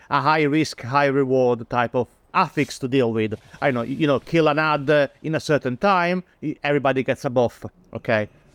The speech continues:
In season two, they scrapped entirely the system and, uh, removed the,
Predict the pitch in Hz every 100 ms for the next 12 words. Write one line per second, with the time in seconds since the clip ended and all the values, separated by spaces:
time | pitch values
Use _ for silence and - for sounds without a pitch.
0 | _ 170 156 - 214 185 180 143 - 254
1 | 151 160 214 _ _ _ 156 147 - -
2 | 160 156 - 147 139 139 139 131 139 131
3 | _ _ - 135 139 196 - - 123 160
4 | - _ _ - 139 123 123 123 123 123
5 | 127 135 175 247 180 127 127 139 _ 117
6 | 127 123 117 117 110 110